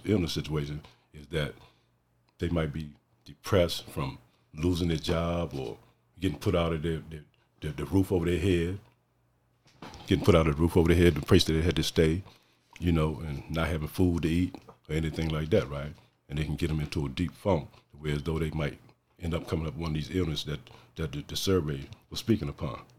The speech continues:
And, and I was wondering, you know, Mister Trent, have you ever, uh, experienced with any, any, any individuals that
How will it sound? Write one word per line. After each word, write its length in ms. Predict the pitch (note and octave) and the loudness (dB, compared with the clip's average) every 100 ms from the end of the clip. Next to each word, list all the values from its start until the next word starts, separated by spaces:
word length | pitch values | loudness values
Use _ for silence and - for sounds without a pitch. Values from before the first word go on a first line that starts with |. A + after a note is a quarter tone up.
| _ _ _ _ _ _ _ _ _ _ _ _ _ _ - - - | _ _ _ _ _ _ _ _ _ _ _ _ _ _ -16 -14 -8
And, 300 | D2+ C2+ C#2 - _ _ _ _ - E2 | -8 -8 -12 -18 _ _ _ _ -14 -10
and 120 | D#2 | -4
I 80 | F2+ | -4
was 200 | F2 F2 | -2 0
wondering, 520 | F2+ D#2 D#2 D#2+ D#2+ - - - | 0 2 -2 -4 -8 -16 -20 -16
you 80 | F2 | -8
know, 260 | D2 D2 - | -6 -6 -6
Mister 200 | E2 - | -6 -4
Trent, 320 | - D2+ C#2 - - _ _ _ _ | 0 0 0 -6 -20 _ _ _ _
have 160 | F2 E2 | 0 4
you 180 | F#2 E2+ | 4 4
ever, 260 | E2 D#2 | 0 -4
uh, 180 | E2 D2+ | -6 -8
experienced 580 | - - G2+ F2+ F2 - - _ - - _ _ _ - | -6 -4 0 0 -2 -6 -16 _ -20 -20 _ _ _ -14
with 120 | D2+ | -6
any, 260 | F#2 E2+ D2+ | 0 0 0
any, 200 | F2+ E2 | -2 -2
any 220 | D#2+ E2+ | -2 0
individuals 500 | E2+ D#2 F2 D#2+ D#2 | -2 0 -2 -2 -6
that 180 | D#2+ C#2 | -6 -6